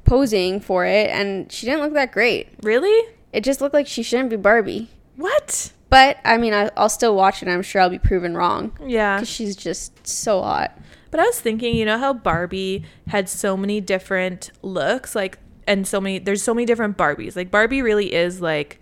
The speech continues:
Speaker 1: Oh, I know.
Speaker 2: it's not a
Speaker 1: I had
Speaker 2: one
Speaker 1: them all.
Speaker 2: person, right? Like, there was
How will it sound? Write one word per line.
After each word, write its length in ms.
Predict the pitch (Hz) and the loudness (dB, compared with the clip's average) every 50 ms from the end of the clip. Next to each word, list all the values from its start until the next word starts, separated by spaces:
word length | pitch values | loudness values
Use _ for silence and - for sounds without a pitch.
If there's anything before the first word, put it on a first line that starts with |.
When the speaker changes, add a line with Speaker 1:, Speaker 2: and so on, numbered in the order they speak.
| _ - _ _ _ _ - | _ -20 _ _ _ _ -4
Speaker 1:
Oh, 200 | 214 - 196 185 | 0 2 2 2
I 120 | 190 - | 2 -2
know. 240 | 214 - 202 - - - - - - - - - - _ - _ _ - | -6 -8 -8 -10 -12 -12 -10 -8 -8 -10 -10 -16 -20 _ -20 _ _ 2
Speaker 2:
it's 180 | 208 233 - 254 | 2 2 2 4
not 220 | 247 247 247 247 | 6 8 8 8
a 40 | 240 | 8
Speaker 1:
I 40 | 233 | 4
had 100 | 233 220 | 4 6
Speaker 2:
one 200 | 214 202 202 202 | 6 6 6 6
Speaker 1:
them 120 | 202 - | 4 2
all. 60 | 208 180 | 2 2
Speaker 2:
person, 320 | 175 - - 147 147 151 | 2 2 -2 -4 -2 -2
right? 240 | 160 175 226 - - | 0 0 0 0 0
Like, 220 | - 196 190 - | 0 -2 -2 0
there 220 | 202 196 190 190 190 | 0 2 2 2 2
was 500 | 185 180 180 175 175 175 175 180 - | 2 0 0 0 -2 -2 -4 -8 -14